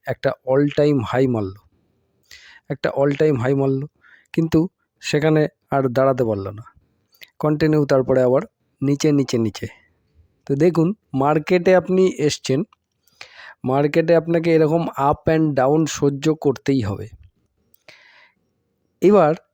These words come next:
এই মার্কেট যেরকমভাবে ডাউন হচ্ছে, আপনার পোর্টফোলিও আরও খারাপ অবস্থা হয়ে যাচ্ছে।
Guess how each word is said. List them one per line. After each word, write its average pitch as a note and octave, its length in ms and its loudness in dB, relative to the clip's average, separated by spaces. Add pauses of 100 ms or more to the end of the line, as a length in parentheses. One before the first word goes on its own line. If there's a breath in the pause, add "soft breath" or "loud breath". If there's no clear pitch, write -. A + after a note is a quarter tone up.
(100)
এই F3 240 2 (300)
মার্কেট D#3+ 500 0 (440)
যেরকমভাবে F3+ 580 2
ডাউন C#3+ 340 2
হচ্ছে, B2+ 360 -4 (680 loud breath)
আপনার F3 480 0
পোর্টফোলিও F#3 1200 2 (440)
আরও E3+ 260 4 (400)
খারাপ D#3 300 0
অবস্থা C3+ 380 -2
হয়ে G#2+ 160 -4
যাচ্ছে। - 400 -16